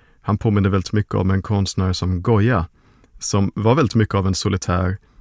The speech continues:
och inte bildade någon egen skola eller var med i någon konstgrupp.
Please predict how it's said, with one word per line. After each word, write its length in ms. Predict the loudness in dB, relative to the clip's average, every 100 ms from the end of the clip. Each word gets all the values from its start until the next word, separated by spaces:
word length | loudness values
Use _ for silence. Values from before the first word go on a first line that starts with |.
| -20 _ -2
och 100 | 0
inte 200 | 2 0
bildade 420 | 2 2 2 2
någon 180 | 2 2
egen 460 | 2 0 0 -2
skola 640 | -2 -2 -2 0 -2 -2 -2
eller 180 | -2 0
var 120 | 0
med 140 | 0
i 40 | 0
någon 200 | -2 -4
konstgrupp. 960 | -4 -2 -2 -4 -10 -4 -4 -4 -10